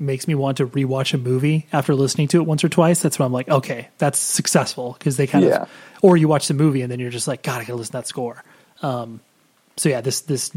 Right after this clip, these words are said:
Speaker 1: totally did that. Um, and I, I just like it now where I'm so heightened in watching movies that I pay such close attention to the music that's featured in it that it's like, it's almost like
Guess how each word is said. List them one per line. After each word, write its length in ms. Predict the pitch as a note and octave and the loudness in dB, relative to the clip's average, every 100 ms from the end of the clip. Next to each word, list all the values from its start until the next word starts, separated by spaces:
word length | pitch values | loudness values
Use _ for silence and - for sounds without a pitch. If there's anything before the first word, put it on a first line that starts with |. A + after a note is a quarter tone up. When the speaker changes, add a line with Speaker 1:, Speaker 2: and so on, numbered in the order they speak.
| C3+ | 0
Speaker 1:
totally 320 | E3+ D3+ C3 | 4 4 2
did 160 | B2 B2 | 0 -2
that. 240 | A#2+ C3 _ - _ - | -4 -6 _ -20 _ -6
Um, 380 | C3+ B2+ B2 - | -4 -4 -10 -6
and 120 | - D#3 | 2 4
I, 160 | C#3+ | 4
I 40 | C#3+ | 2
just 200 | D3 E3+ | 2 2
like 220 | D3+ F3 | 2 0
it 140 | D#3+ | -2
now 380 | C3+ C3 C3+ C#3 - - - - - - - - - - - | -4 0 0 -2 -10 -20 -20 -18 -18 -16 -12 -12 -8 -6 4
where 280 | D#3+ C#3+ C#3 D#3 | 4 6 2 0
I'm 80 | D3 | 2
so 220 | E3+ D#3+ | 4 2
heightened 460 | - D#3 E3 D3+ | 0 -2 0 0
in 140 | C3+ B2+ | -2 -2
watching 340 | C3+ C3 C#3 | -2 0 -2
movies 420 | C3+ C#3+ D#3 D#3 | 0 2 2 0
that 220 | - C3 - | 0 -2 -2
I 340 | C3 B2+ B2+ - - - | -4 -2 -4 -6 -10 -4
pay 220 | - C#3+ | 0 0
such 280 | - G3+ - | 2 0 2
close 140 | D#3+ | 0
attention 420 | C#3 D3+ C3+ D3+ C3+ | 0 -2 -2 -2 -2
to 320 | D3 C3 C3+ _ _ _ - | -2 -2 -6 _ _ _ -4
the 240 | C#3 A#2+ - | -2 -2 -4
music 440 | E3+ C3 C#3+ D#3+ | -2 2 4 4
that's 160 | E3+ - | 2 0
featured 320 | F#3 F3 F#3 | 0 2 2
in 120 | F3+ | 2
it 140 | F3+ - | 0 0
that 180 | D3+ C3+ | -2 -2
it's 160 | B2+ C#3 | -2 -4
like, 160 | C3 | -4
it's 180 | E3 C3 | -6 0
almost 420 | D3 C3+ C3 - | 2 4 2 0
like 240 | C#3+ C3 | -2 -4